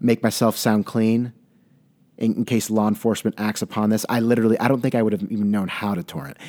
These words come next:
But I've been on Pirate Bay. I've seen that. But I get a little nervous 'cause I feel like one click and my computer's gonna die. Uh, uh, pop-up ads forever.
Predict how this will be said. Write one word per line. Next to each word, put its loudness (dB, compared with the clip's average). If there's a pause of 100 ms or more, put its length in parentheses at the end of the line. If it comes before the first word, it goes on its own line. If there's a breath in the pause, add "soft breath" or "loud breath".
But 2
I've 2
been 4
on 6
Pirate 0
Bay. -4
I've -6
seen 0
that. -10 (1040 soft breath)
But -2
I 0
get 4
a 6
little 4
nervous 2 (200 loud breath)
'cause 2
I 2
feel 0
like -2
one 2
click -2 (480 soft breath)
and -2
my 2
computer's 0
gonna 0
die. -8 (1600)
Uh, 0
uh, 0
pop-up 2
ads -2
forever. -8